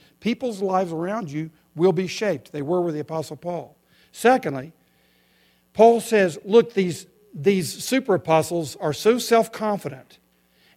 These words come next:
and they claim competence for themselves. And they tell you that any spiritually minded person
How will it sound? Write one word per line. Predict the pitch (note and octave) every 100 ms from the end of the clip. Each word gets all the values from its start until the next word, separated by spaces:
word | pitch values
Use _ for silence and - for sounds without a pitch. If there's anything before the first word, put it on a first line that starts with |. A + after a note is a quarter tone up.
| -
and | F#3 C#3+
they | G#3
claim | G3 - A#3 B3 A3+
competence | - C4 B3+ F#3+ F3+
for | - F#3
themselves. | D#3+ D3 G3+ G3+ C3+ A2+ -
And | F#3+
they | G3+ B3
tell | - B3 A3+
you | F#3+ A3+ G#3 D#3
that | F3 -
any | G3+ B3+
spiritually | B3 - A3 A#3+ - G#3
minded | G3+ G3+ F#3 D#3
person | F3 G#3+ - C#3